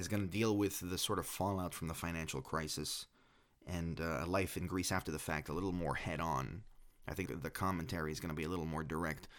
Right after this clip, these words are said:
His films don't really have much political commentary in them, and I, he has talked politics here and there in interviews in the past.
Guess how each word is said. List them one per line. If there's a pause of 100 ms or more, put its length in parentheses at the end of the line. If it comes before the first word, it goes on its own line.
(160)
His
films
don't
really
have
much
political
commentary
in
them,
and
I,
he
has
talked
politics
here
and
there
in
interviews
in
the
past.